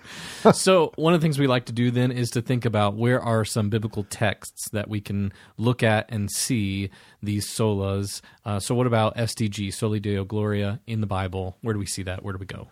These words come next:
Speaker 1: Just a little fun fact as an aside before we get there, Mike. Um, I think it's interesting to recognize and realize that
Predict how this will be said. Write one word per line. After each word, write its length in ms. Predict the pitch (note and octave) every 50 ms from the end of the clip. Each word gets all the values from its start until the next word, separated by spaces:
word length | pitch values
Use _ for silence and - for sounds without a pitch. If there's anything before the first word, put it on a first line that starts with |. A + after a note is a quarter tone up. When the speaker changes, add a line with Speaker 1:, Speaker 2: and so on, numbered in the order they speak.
| _ -
Speaker 1:
Just 160 | - G3 -
a 60 | C4
little 160 | C4 A#3 D3+ G2
fun 240 | - C3 B2+ D3
fact 320 | C#3+ - A#2+ G2 F#2+ - - -
as 160 | B2+ A#2 G2
an 60 | A2+
aside 400 | G#2 F#2+ - - G#2+ A2 A2+ G2
before 300 | E2+ F#2 - - A#2 G#2+
we 100 | G#2 G2+
get 280 | F2+ F#2+ G2+ - _ -
there, 180 | F#2+ E2 E2
Mike. 400 | E2+ F2 E2 D#2+ D#2+ D#2+ - - - -
Um, 280 | G#2 F#2 F2+ E2+ E2+ - _ _ -
I 140 | - G#2 C#3+
think 180 | D#3+ - D#3 G#2+
it's 120 | G2+ - A2
interesting 520 | G2+ - F#2 F2 - - F#2 G2 A#2 - - - - - - - _ -
to 460 | - - G#2 G2+ G2 G2 F#2 F2 F2+ - - - _ _ _ _ _
recognize 600 | B2 A2+ A2+ B2 - C3+ A#2 A2+ G2+ G2 G2 F2+ G2+
and 100 | F#2+ F2+
realize 480 | G2+ B2+ C#3 A#2+ G2+ F#2 F2+ F2+ E2+ F2
that 260 | G2 G2+ G2 G2 F#2